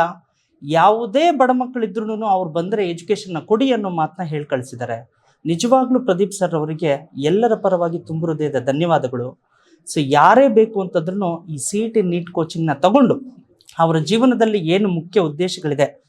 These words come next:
ಏನು ಜೀವನದಲ್ಲಿ ಅವರ ಸಾಧನೆಗಳಿದೆ ಮಾಡ್ಕೊಳ್ಳೋದಕ್ಕೆ ಇದು ತುಂಬಾ ಅನುಕೂಲ ಆಗುತ್ತೆ. So ವಿದ್ಯಾರ್ಥಿಗಳ ಪರವಾಗಿ, ಎಲ್ಲರ ಪರವಾಗಿ ಪ್ರದೀಪ್ ಈಶ್ವರ್ ಸರ್ ಅವರಿಗೆ ತುಂಬು ಹೃದಯದ ಧನ್ಯವಾದಗಳು.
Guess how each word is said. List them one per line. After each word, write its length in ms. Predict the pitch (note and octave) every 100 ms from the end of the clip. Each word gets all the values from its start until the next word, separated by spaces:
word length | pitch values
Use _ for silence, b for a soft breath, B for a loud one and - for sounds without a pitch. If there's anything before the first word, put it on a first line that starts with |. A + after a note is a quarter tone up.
| _ _ _
ಏನು 300 | F3+ A3+ C4
ಜೀವನದಲ್ಲಿ 540 | F3 A3 A#3 G#3+ G#3+ G#3
ಅವರ 200 | F3+ D#3+
ಸಾಧನೆಗಳಿದೆ 1040 | - D#3+ G3 A#3+ G#3 F#3 F3 E3 D3 _ _ -
ಮಾಡ್ಕೊಳ್ಳೋದಕ್ಕೆ 580 | E3 G3+ G#3 G#3 F3 F#3
ಇದು 120 | D#3+
ತುಂಬಾ 420 | - D#3 G#3+ A#3+
ಅನುಕೂಲ 340 | G3+ F3+ F#3 E3+
ಆಗುತ್ತೆ. 680 | C#3+ C3 - B2+ B2+ _ _ _ -
So 300 | - D3+ C3+
ವಿದ್ಯಾರ್ಥಿಗಳ 680 | C#3+ E3 F3 C#4+ E4 C#4 A3+
ಪರವಾಗಿ, 520 | G3+ F3+ E3+ E3+ E3
ಎಲ್ಲರ 280 | C#3+ F3+ G3+
ಪರವಾಗಿ 580 | - D#3 C#3 C3+ E3 C#3+ C#3+ _ _
ಪ್ರದೀಪ್ 340 | D#3+ D#3+ G#3+ F#3+
ಈಶ್ವರ್ 280 | - E3
ಸರ್ 220 | - C#3 C#3
ಅವರಿಗೆ 360 | C3 C#3+ C3
ತುಂಬು 340 | C3 A3 G#3+ A3
ಹೃದಯದ 400 | F3+ F3+ D3+ B2+
ಧನ್ಯವಾದಗಳು. 760 | C#3+ E3+ E3+ C#3 B2 A2+ B2